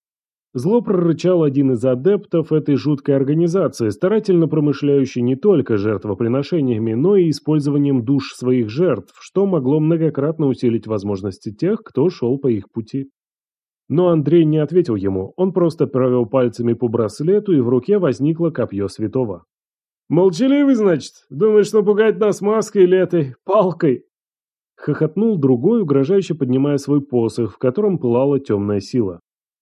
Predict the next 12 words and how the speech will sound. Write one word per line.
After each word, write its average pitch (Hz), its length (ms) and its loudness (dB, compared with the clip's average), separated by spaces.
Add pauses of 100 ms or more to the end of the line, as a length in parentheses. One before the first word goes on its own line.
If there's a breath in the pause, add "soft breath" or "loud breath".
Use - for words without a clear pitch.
(240)
«Нет», 110 360 0 (400)
подумал 175 360 0
Андрей, — 98 440 -4 (340)
«я 95 220 0
пришел 90 440 -6
вас 87 200 -8
стереть». 95 500 -8 (720)
Он 180 220 2
не 170 80 4
атаковал 143 640 0
их 123 120 0
сразу. 98 520 -4